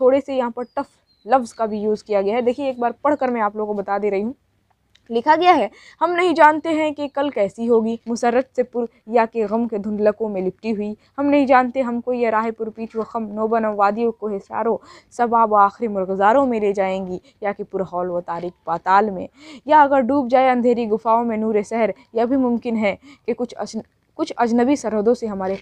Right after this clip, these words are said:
कदम जा मिले। यह भी मुमकिन है यह दे माला रिवायत कहना या तारीख जिस, जिनसे तराशा गया किस्सा ज़िंदगी का बदन, एक मुबहम अंधेरे में खो जाए, फिर ज़िंदगी वह हिकायत है जिसकी तरसील मुमकिन ना हो। हम अगर इतना मालूम है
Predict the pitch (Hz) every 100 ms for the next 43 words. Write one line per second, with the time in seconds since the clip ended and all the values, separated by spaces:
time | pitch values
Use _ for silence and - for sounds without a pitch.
0 | - 190 240 247 240 247 233 240 _ _
1 | 269 269 302 277 262 262 262 254 220 208
2 | 226 214 208 220 208 202 214 - 202 208
3 | 202 196 180 214 233 202 190 - - 214
4 | 214 277 294 294 220 196 - 208 185 180
5 | - - 226 185 190 190 190 180 175 196
6 | 254 254 - - 285 247 226 208 208 247
7 | - 214 208 214 208 196 190 185 185 175
8 | - _ - 208 196 185 185 202 185 175
9 | 175 175 185 190 175 175 - 190 175 -
10 | 208 175 170 202 240 254 214 185 180 302
11 | - 311 311 294 262 254 262 247 220 233
12 | 233 214